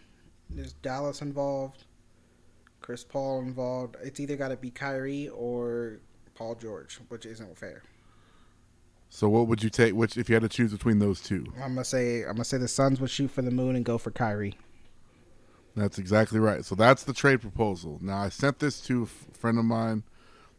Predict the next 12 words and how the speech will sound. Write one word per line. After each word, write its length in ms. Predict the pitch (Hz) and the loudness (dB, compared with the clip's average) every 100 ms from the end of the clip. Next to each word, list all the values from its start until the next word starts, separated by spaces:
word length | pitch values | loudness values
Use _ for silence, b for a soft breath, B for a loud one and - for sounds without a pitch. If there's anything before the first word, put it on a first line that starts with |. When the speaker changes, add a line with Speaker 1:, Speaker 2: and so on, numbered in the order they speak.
| b | b
Speaker 2:
uh, 320 | 98 101 92 85 - _ - - | 0 2 2 -2 -12 _ -20 -20
huge 800 | - - 131 135 127 - - - _ _ _ b b b b | -16 2 6 6 4 0 -8 -12 _ _ _ b b b b
Suns 400 | - 123 113 101 | -2 6 6 6
fan, 280 | - 101 98 | 0 -2 0
and 120 | 98 | 0
I 120 | 98 95 | 2 0
said, 440 | - 101 92 87 - b b b b b | 2 2 2 -2 -8 b b b b b
"How 360 | - 117 131 | 4 8 10
quick, 440 | 127 - 131 123 - | 8 4 6 6 2
if 180 | 110 117 | -8 -2
you're 120 | 143 | -2
Phoenix, 640 | - 160 143 113 - - | 2 2 4 2 -2 -12